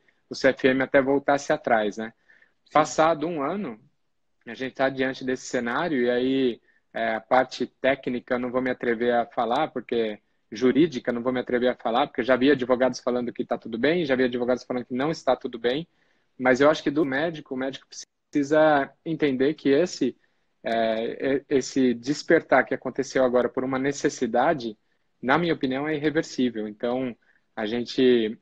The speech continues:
Speaker 1: a gente vai ter que se adaptar a isso e, e, assim, não há nenhuma dificuldade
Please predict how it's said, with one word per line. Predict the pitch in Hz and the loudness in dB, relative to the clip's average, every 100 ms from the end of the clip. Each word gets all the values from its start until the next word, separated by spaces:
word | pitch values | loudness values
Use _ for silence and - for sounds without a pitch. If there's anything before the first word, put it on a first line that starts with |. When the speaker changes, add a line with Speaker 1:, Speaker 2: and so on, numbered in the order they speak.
| - | -14
Speaker 1:
a | 117 | -14
gente | - | -4
vai | 117 135 165 | 2 4 2
ter | - 151 | 0 0
que | |
se | - | 0
adaptar | 135 135 - - 123 | 0 -2 -2 0 2
a | 120 | 2
isso | 156 - - 123 _ | 0 -2 -6 -8 _
e, | 156 135 131 127 120 120 - 135 | -4 -2 0 0 -2 -4 -8 -8
e, | 127 | -8
assim, | - 135 117 - _ _ _ _ | -4 -6 -6 -10 _ _ _ _
não | 123 127 131 | -4 0 4
há | 151 | 2
nenhuma | 165 170 151 165 185 | 2 0 0 0 -2
dificuldade | 156 - - 123 123 135 139 147 | -4 -6 -4 2 4 2 0 -4